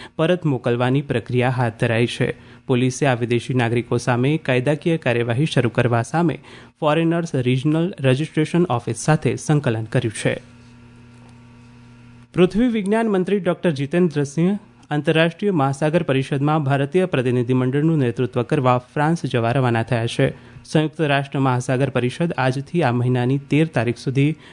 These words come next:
નાઇસ ખાતે યોજાઈ રહી છે. આ ઉચ્ચસ્તરીય આંતરરાષ્ટ્રીય સંમેલનમાં વિશ્વભરના નેતાઓ, વૈજ્ઞાનિકો, નીતિ નિર્માતાઓ, વિશ્વભરના સમુદ્રોના સ્વાસ્થ્ય માટે ટકાઉ સમુદ્ર શાસન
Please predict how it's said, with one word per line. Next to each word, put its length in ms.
નાઇસ 400
ખાતે 200
યોજાઈ 380
રહી 180
છે. 220
આ 80
ઉચ્ચસ્તરીય 580
આંતરરાષ્ટ્રીય 520
સંમેલનમાં 580
વિશ્વભરના 560
નેતાઓ, 440
વૈજ્ઞાનિકો, 600
નીતિ 300
નિર્માતાઓ, 520
વિશ્વભરના 560
સમુદ્રોના 760
સ્વાસ્થ્ય 480
માટે 360
ટકાઉ 500
સમુદ્ર 460
શાસન 500